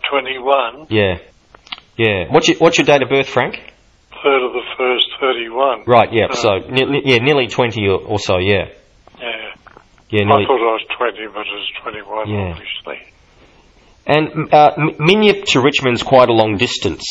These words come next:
Speaker 2: so I'm interested to know: did you, did they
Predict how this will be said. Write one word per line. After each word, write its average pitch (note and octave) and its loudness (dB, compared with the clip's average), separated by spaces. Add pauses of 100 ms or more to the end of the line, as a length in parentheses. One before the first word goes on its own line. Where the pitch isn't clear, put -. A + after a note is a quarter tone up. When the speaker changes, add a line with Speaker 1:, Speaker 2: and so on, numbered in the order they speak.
(220)
Speaker 2:
so A#2 2
I'm B2+ 2
interested E3 -2
to A2+ -6
know: A2+ 4
did G#2+ -2
you, A2+ 0
did A2+ -2
they A2 2